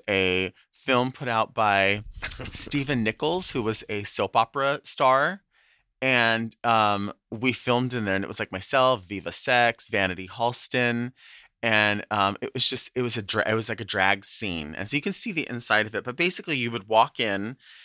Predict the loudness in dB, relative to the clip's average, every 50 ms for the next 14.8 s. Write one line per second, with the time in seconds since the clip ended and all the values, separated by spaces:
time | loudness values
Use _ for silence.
0 | -18 _ -4 -2 0 0 0 0 0 -2 0 0 0 0 -2 -4 -2 0 0 0
1 | -2 -2 -6 _ _ -6 -2 0 0 0 0 -2 -2 -2 -4 -4 -8 -8 -6 -4
2 | -4 -2 0 0 0 0 0 0 -2 -2 -4 -6 -6 -2 -2 0 0 -2 -4 -6
3 | _ _ _ _ _ _ _ _ _ _ _ -4 -4 -2 -2 -2 -4 -4 -4 -4
4 | -2 -2 -2 -2 -2 -2 -4 -4 0 2 2 2 2 0 -2 -8 -10 -8 -8 -6
5 | -6 -6 -4 -2 -2 -2 -2 -2 -6 -8 -6 -4 0 0 0 0 0 0 0 -2
6 | -2 -2 -4 -4 -4 -4 -4 -2 0 0 0 0 -2 -2 0 0 0 0 0 -4
7 | -8 _ _ _ _ _ _ -8 -4 -2 -2 -2 -2 -2 -2 -4 -4 -6 -8 -6
8 | -4 -2 -2 -2 -4 -6 -10 -6 -2 -2 -2 0 -2 -4 -6 -6 -6 -4 -2 0
9 | 0 0 0 0 0 -2 -2 -2 -2 -4 -2 -2 -2 -6 -8 -8 -8 -6 -4 -4
10 | -4 -2 -4 -4 -2 0 2 4 4 2 2 _ _ _ -20 -20 -20 -20 _ -10
11 | -6 0 2 2 2 2 2 0 0 0 0 -2 -2 0 -2 -2 -2 -2 -2 -2
12 | -4 -4 -4 -4 -4 -4 -4 -6 -4 -2 0 2 4 4 4 2 0 0 2 2
13 | 2 2 0 -2 -4 -2 -2 -2 -4 -4 -6 -4 -2 0 0 0 -2 -4 -8 -8
14 | -8 -6 -6 -6 -6 -2 0 2 4 4 4 2 2 -2 -4